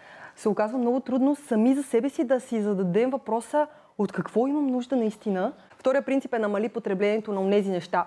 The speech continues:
от които имаш нужда“. На мен любимият ми пример тук е за паста за зъби. Много, а, ос-, останала съм с уще-, с усещането, че масово хората си представят, че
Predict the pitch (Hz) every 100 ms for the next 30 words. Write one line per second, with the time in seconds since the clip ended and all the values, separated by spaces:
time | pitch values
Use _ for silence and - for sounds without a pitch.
0 | - 190 208 196 190 202 185 - 170 160
1 | 196 311 - - - - 220 233 240 220
2 | 247 240 214 226 220 - 220 240 226 214
3 | - - - - 202 196 214 214 196 180
4 | 175 185 - - - - - - - 214
5 | 226 233 233 240 254 254 - 226 226 208
6 | - 240 214 240 247 - 233 262 277 285
7 | 226 208 - 214 233 - 196 - 226 -
8 | 277 269 247 226 220 226 233 220 220 233
9 | 233 214 202 - 208 233 233 233 226